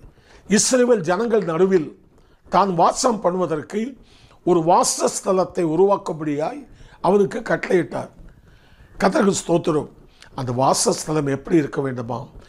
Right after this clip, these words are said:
மலையிலே அவனுக்கு ஒரு வாசஸ்தலத்தை காண்பித்தார். "மலையிலே உனக்கு காண்பிக்கப்பட்ட பிரகாரமாய் அந்த கூடாரத்தை அமைக்க நீ எச்சரிக்கையாயிரு" என்று சொன்னார். ஆண்டவர் காண்பித்த பிரகாரமாய்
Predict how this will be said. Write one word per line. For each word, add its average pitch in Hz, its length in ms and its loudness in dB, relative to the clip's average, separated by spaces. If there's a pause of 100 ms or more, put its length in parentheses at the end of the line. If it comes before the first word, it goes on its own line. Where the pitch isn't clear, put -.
(240)
மலையிலே 139 600 2 (540)
அவனுக்கு 143 360 -2
ஒரு 131 100 0
வாசஸ்தலத்தை 147 800 0
காண்பித்தார். 127 600 -6 (580)
"மலையிலே 240 580 4 (100)
உனக்கு 185 440 -6
காண்பிக்கப்பட்ட 190 840 -2
பிரகாரமாய் 156 640 0 (440)
அந்த 131 260 -6
கூடாரத்தை 170 640 0
அமைக்க 147 440 0 (460)
நீ 143 120 -6 (100)
எச்சரிக்கையாயிரு" 143 1040 0
என்று 120 240 -6
சொன்னார். - 400 -12 (720)
ஆண்டவர் 208 520 4
காண்பித்த 226 640 2
பிரகாரமாய் 151 640 -2